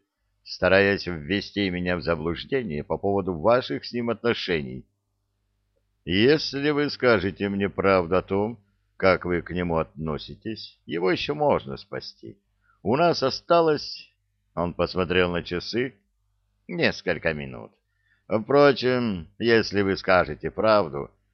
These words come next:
судьба Романа по-прежнему будет в ваших руках. Ибо после того, как мы отрепетируем в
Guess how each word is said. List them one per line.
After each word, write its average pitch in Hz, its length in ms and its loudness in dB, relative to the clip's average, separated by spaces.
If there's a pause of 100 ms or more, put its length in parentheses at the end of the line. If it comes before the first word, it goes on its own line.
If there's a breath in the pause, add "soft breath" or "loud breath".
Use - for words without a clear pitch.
(200)
судьба 127 420 4
Романа 107 680 4
по-прежнему 95 760 0
будет 76 260 -6
в 76 60 -16
ваших 73 360 -6
руках. 58 480 -16 (720)
Ибо 113 540 4
после 92 480 0
того, 90 320 0
как 82 240 -2
мы 85 200 -2
отрепетируем 80 920 -4 (420)
в 143 40 -8